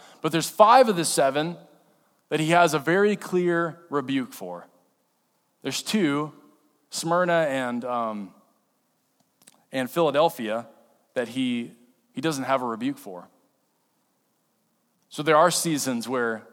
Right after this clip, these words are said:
God's not gonna be correcting something in your life. So when you say yes to repentance, it's not that every single day God's gonna be revealing something to you.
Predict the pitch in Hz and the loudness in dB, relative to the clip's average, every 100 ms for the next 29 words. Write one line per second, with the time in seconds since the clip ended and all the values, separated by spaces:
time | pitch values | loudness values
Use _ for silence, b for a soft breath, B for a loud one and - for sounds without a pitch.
0 | _ - 127 117 127 127 127 120 120 117 | _ -4 -4 0 -2 -2 -6 -4 -6 -8
1 | - B - 127 123 135 117 131 120 117 | -14 B -6 -4 -2 -4 -4 -4 -4 -6
2 | 113 113 120 110 101 127 127 147 - 175 | -6 -4 -4 -4 -4 -4 -2 -4 0 0
3 | 170 175 - 151 - 196 196 131 127 - | 2 0 0 -2 0 -2 0 -6 -6 0
4 | 160 - 139 131 B B 165 170 160 190 | 2 2 0 -2 B B 0 0 -2 -2
5 | 175 151 135 160 156 147 143 147 135 131 | -2 -2 0 0 2 0 0 -2 -4 -4
6 | 117 147 185 117 107 104 107 107 139 | -4 -4 -4 -6 -8 -10 -12 -12 -14